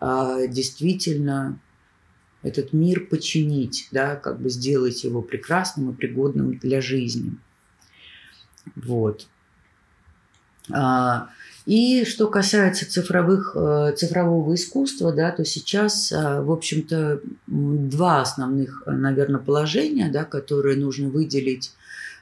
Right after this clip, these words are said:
потому что первые — это те, кто уже не обращается к модернистским, постмодернистским каким-то, а, практикам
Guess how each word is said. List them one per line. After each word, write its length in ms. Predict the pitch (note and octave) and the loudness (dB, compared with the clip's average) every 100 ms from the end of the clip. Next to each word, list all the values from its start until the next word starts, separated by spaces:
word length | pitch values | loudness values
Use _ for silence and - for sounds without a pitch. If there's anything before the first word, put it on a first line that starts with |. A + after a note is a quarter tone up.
| - | -4
потому 360 | - D3 D3 | 0 2 2
что 560 | D3 - D3 C#3+ C#3 C3+ | 0 -2 0 2 2 0
первые — 680 | F3+ E3+ D3 C#3 C3+ C3 C3 C3 | 2 4 4 4 4 4 2 0
это 240 | C#3+ C#3+ | 0 0
те, 380 | C#3+ - D#3+ C#3 | 0 0 4 2
кто 880 | - - C#3 C3+ B2+ B2+ B2+ B2 - _ _ | 0 -6 -2 0 0 0 0 -2 -8 _ _
уже 680 | D3+ D#3 C3+ D3 C3 B2+ - - _ - | 0 2 4 4 4 2 -4 -10 _ 2
не 180 | F3 | 4
обращается 1000 | E3 C#3+ D3+ D3 - D3+ C#3+ B2+ B2 - B2 | 4 4 2 0 2 2 4 2 -2 -8 -6
к 120 | - | -2
модернистским, 840 | C#3 C3+ C3+ C#3+ C#3 - - A#2 B2+ | 0 2 2 2 0 -2 -2 -2 -2
постмодернистским 1000 | C3+ C#3 B2+ C3+ C3 C#3 B2+ - - - | -4 -2 -2 -2 0 0 0 -4 -8 -8
каким-то, 760 | C2 - C3 B2+ - - A#2+ - | -8 -6 -6 -6 -6 -4 -6 -4
а, 300 | C#3 C3 B2+ | -2 -2 -4
практикам 960 | - C#3+ C3 - - - C3 B2+ - | -2 -2 -2 -8 -12 -8 -4 -4 -6